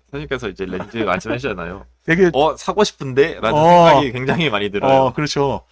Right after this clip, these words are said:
Speaker 2: 근데 이거는 제가 굉장히 오래 썼던 렌즈들이에요. 거기서 나오는 이제 경험담, 축척들, 그다음에 이제 렌즈 테스트를 할 거 아니에요.
Speaker 1: 예.
Speaker 2: 그런 거에서 나오는 데이터들을 갖고 여러분들한테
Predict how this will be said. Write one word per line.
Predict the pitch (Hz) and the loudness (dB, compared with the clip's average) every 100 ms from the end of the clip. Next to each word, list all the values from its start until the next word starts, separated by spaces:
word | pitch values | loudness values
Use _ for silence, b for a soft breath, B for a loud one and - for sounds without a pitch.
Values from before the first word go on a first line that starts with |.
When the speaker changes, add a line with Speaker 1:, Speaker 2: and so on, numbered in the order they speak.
| b b b | b b b
Speaker 2:
근데 | 160 180 | -2 0
이거는 | 160 180 180 160 | 0 0 0 -2
제가 | 120 143 151 143 143 95 87 _ | -4 -2 0 0 0 -4 -10 _
굉장히 | - 143 151 | -8 -6 -6
오래 | 107 135 202 | -2 0 0
썼던 | - 190 190 | -2 -4 -4
렌즈들이에요. | 131 113 101 92 95 - _ _ _ _ - | -6 -8 -12 -14 -16 -20 _ _ _ _ -10
거기서 | 120 123 123 | -8 -6 -6
나오는 | 113 113 117 | -6 -6 -10
이제 | 107 | -12
경험담, | 113 110 107 117 135 135 | -12 -10 -10 -12 -12 -16
축척들, | - - 131 - 143 135 | -20 -14 -14 -12 -14 -12
그다음에 | - 120 123 120 | -10 -8 -8 -10
이제 | 117 110 104 | -10 -12 -10
렌즈 | 117 123 | -10 -10
테스트를 | 143 - - - | -12 -14 -14 -16
할 | - | -10
거 | 185 | -8
아니에요. | 107 98 107 104 | -8 -12 -16 -12
Speaker 1:
예. | 101 92 B B | -12 -12 B B
Speaker 2:
그런 | - 110 120 | -10 -10 -8
거에서 | 113 107 104 - | -8 -8 -8 -10
나오는 | 104 92 92 98 98 | -10 -8 -8 -10 -12
데이터들을 | 104 95 - 95 92 92 90 90 | -14 -14 -14 -14 -12 -12 -12 -14
갖고 | - - 110 | -18 -18 -16
여러분들한테 | 98 98 98 92 90 _ 135 | -14 -14 -16 -18 -20 _ -14